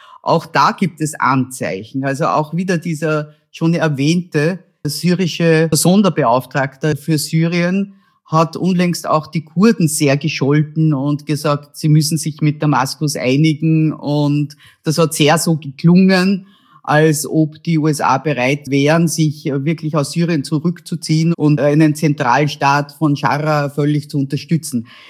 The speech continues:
Ich bin mir ehrlich gesagt nicht sicher, ob alle im Pentagon, also beim Verteidigungsminister weiß man ja auch nicht, was sich der denkt,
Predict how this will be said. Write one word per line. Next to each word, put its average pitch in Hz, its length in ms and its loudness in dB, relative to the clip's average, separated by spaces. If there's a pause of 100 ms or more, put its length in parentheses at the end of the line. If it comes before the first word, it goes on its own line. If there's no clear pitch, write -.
(180)
Ich 190 220 -2
bin 226 160 6
mir 226 160 4
ehrlich 196 280 0
gesagt 190 340 -4
nicht 208 460 4
sicher, 180 680 0 (320)
ob 175 360 0
alle 196 320 2
im 156 260 0
Pentagon, 156 840 0
also 151 240 -4
beim 143 420 0
Verteidigungsminister 147 880 0
weiß 135 180 -2
man 143 120 2
ja 120 160 0
auch 135 180 -4
nicht, 170 340 -2
was 143 180 -6
sich - 180 -8
der 139 200 0
denkt, 175 320 -2